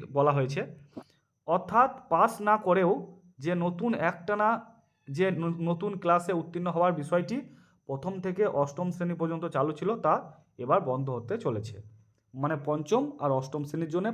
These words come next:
পার্টিকুলারভাবে পরীক্ষা কিন্তু পাস করতেই হবে পরীক্ষায়। বুঝতে পেরেছো? তারপরে নেক্সট আমরা দেখব কি বলেছে।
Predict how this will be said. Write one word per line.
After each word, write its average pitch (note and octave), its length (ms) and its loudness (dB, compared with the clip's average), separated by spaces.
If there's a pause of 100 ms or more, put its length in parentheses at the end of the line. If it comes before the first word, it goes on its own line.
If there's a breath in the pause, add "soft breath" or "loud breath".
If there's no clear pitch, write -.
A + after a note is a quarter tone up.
(160)
পার্টিকুলারভাবে F#3 880 2 (420 loud breath)
পরীক্ষা F3+ 460 -2
কিন্তু G#3 560 -4 (300 soft breath)
পাস D#3 280 2
করতেই E3+ 360 6
হবে F3 160 6
পরীক্ষায়। C3 400 -4 (240)
বুঝতে D#3 180 -4
পেরেছো? A3+ 400 2 (600 soft breath)
তারপরে E3 240 2
নেক্সট F3 300 0
আমরা E3 180 2
দেখব E3 240 0
কি D#3+ 120 -6
বলেছে। D3+ 360 2